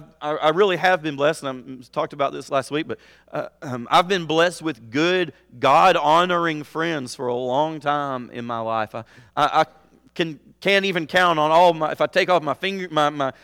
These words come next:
my, my shoes and count on my hands and my toes, okay? I don't have enough fingers to count the good, godly friends that have been part of shaping my life,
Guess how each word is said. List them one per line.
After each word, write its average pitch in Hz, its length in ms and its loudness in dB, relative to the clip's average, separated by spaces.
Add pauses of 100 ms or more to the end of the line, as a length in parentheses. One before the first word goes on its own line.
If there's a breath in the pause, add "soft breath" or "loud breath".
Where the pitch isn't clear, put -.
(220 loud breath)
my, 135 220 -2
my 143 140 0
shoes 190 500 -2
and 143 120 -8
count 180 200 2
on 165 80 0
my 147 100 2
hands 175 380 -2
and 180 160 2
my 156 100 0
toes, 147 560 2
okay? 147 320 -2
I 147 80 2
don't 151 160 0
have 151 180 0
enough 147 200 -4
fingers 160 340 -6
to 135 80 -10
count 143 300 -4
the 117 80 -8
good, 143 360 -6
godly 143 300 2
friends 135 480 -8 (220 loud breath)
that 131 80 2
have 127 80 2
been 143 160 -4
part 156 260 2
of 117 80 -8
shaping 151 560 -8
my 139 240 -2
life, 131 580 0